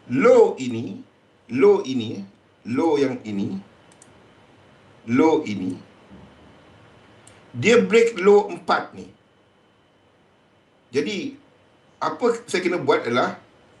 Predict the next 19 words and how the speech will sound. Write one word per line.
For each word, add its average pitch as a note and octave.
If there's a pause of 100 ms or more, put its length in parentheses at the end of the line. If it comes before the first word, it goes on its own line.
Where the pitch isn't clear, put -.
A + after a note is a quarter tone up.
(140)
saya E3+
kena E3+
extendkan D3+
kiraan B2+
tiga. A2 (480)
Itu C3+
internal C#3+
wave C#3+
punya A#2+
extension. G#2 (3000)
Faham G3+
tak, -
Is? - (240)
Sebenarnya D#3+
ini F#3+
ko-, -
ini E3+
adalah C3+
satu B2+